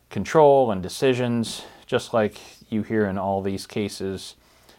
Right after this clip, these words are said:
Uh, she began transitioning in prison about three years ago. The Bureau of Justice Stats, check this out, this is interesting, I did not know this.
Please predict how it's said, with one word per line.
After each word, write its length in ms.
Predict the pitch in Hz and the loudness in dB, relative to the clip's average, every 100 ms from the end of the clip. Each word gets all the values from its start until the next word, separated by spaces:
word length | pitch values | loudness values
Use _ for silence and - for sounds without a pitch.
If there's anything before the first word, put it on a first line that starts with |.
| _ - _ | _ -20 _
Uh, 140 | - - | -14 -12
she 220 | - 160 | -6 -4
began 360 | 143 139 123 | -2 -2 -2
transitioning 720 | 117 117 104 120 131 131 110 | -2 -2 -2 0 -2 -2 -2
in 220 | 107 139 127 | -2 -4 -2
prison 320 | 107 98 101 | -2 -2 -4
about 260 | 92 90 | -2 -2
three 180 | - 117 | -4 -4
years 300 | 101 101 104 | -2 0 0
ago. 300 | 104 98 95 | 0 0 0
The 100 | 92 | -2
Bureau 520 | 92 120 151 151 156 | -4 0 2 4 4
of 300 | - 110 98 - | 2 -2 -4 -2
Justice 520 | 123 131 - 131 - | -2 -2 -6 -8 -4
Stats, 440 | 131 95 85 - _ _ _ | -2 -2 -6 -14 _ _ _
check 220 | - 117 | -6 -4
this 180 | - 113 | -2 0
out, 300 | 120 85 - | 0 0 -2
this 160 | 104 - | -8 -6
is 140 | 98 | -4
interesting, 400 | 113 107 92 95 | -4 -4 -8 -8
I 80 | 87 | -8
did 180 | 90 98 | -4 -2
not 160 | 101 | -2
know 140 | 98 92 | -4 -6
this. 240 | 87 - | -8 -16